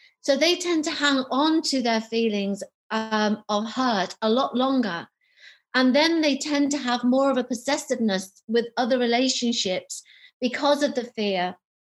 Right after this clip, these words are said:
of losing that person and because of the hurt that still remains within. So they have a, th-, those that have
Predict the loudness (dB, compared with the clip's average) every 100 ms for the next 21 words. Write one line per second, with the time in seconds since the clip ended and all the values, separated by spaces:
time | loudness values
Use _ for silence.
0 | _ -2 0 2 4 2 2 0 -2 -6
1 | -4 -4 -6 -4 -2 -2 0 0 0 -2
2 | -2 0 0 0 -4 -2 0 2 2 2
3 | 2 2 0 2 2 0 -4 _ _ -20
4 | -20 -20 -2 4 6 4 2 -6 _ 2
5 | 2 2 0 -2 -6 _ -6 -4 -6 -2
6 | 2 4 2 0 -2 0 0